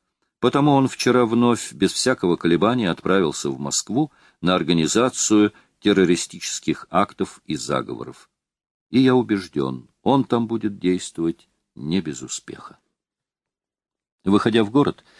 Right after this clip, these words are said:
Корнилов, кроме хана Хаджиева, всякий раз прихватывал с собой и Ивлева. Шли обычно вниз по Пушкинской улице, спускались на Таганрогский проспект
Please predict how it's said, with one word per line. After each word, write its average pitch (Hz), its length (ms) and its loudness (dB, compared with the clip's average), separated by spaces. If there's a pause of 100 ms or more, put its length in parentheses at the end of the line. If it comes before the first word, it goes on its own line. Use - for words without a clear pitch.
(200)
Корнилов, 110 540 4
кроме 104 280 4
хана 98 400 2
Хаджиева, 131 600 0
всякий 107 380 0
раз 123 280 2
прихватывал 101 600 0
с - 60 -10
собой 82 440 0
и 80 340 -10 (100)
Ивлева. 60 560 -4 (720)
Шли - 200 2
обычно 107 420 2
вниз 87 320 2
по 85 140 0
Пушкинской - 580 -4
улице, 117 460 0 (240)
спускались 123 840 2
на 104 240 2
Таганрогский 85 880 0
проспект - 680 -2